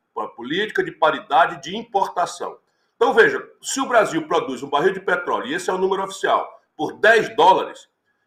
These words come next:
e depois que você bota os impostos, a ref-, o refino, o lucro das distribuidoras, et cetera, et cetera, tudo junto, fica trinta dólares.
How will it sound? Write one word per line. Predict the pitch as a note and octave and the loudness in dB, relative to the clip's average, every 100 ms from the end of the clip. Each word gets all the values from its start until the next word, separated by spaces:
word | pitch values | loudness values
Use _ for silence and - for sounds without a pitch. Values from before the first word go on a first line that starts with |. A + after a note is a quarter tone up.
| - | -8
e | |
depois | D#3 F3 F#3 G3+ | -2 0 2 0
que | F#3+ | 0
você | F3 F3 | -4 -4
bota | E3 C3 - | -4 -4 -6
os | D#3 | -8
impostos, | D#3 C3+ C#3 D#3+ D3+ - A2+ - _ _ | -10 -2 6 6 6 2 -10 -16 _ _
a | C3 C3+ | -2 0
ref-, | D3+ D3+ - | 0 -4 -8
o | D3+ | -6
refino, | D#3 - - E3 F3 C3+ G#2 - - | -4 -4 -8 -6 -4 -4 -6 -12 -8
o | |
lucro | D3 E3+ F#3 D#3 | -2 0 0 0
das | D3 C#3 | -4 -4
distribuidoras, | D3+ - D3 C3 G2+ E3+ D#3 C3 | -10 -12 -8 -8 -2 0 0 0
et | C#3 | -4
cetera, | - F3+ F#3 | -6 -8 -8
et | - | -8
cetera, | E3 E3 C#3 B2+ - | -6 -6 -6 -14 -8
tudo | B3+ F3 | -6 -6
junto, | D3 F3+ A3+ - | -6 -4 -4 -4
fica | - - | -10 -6
trinta | F#3+ F#3+ G#3+ G#3 | -6 -6 -4 -4
dólares. | G3 C3 - - | 0 0 -2 -8